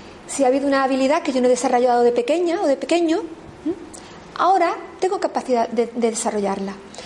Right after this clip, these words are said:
Otra cosa que hemos visto, que además ellos lo estudian como lingüistas,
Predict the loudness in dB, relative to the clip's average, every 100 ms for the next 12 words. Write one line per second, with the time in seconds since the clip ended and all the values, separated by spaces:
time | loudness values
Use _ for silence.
0 | -18 -2 0 0 0 -2 -2 0 0 0
1 | -2 -2 0 0 2 0 0 0 0 0
2 | 2 0 0 -2 0 0 2 0 0 -2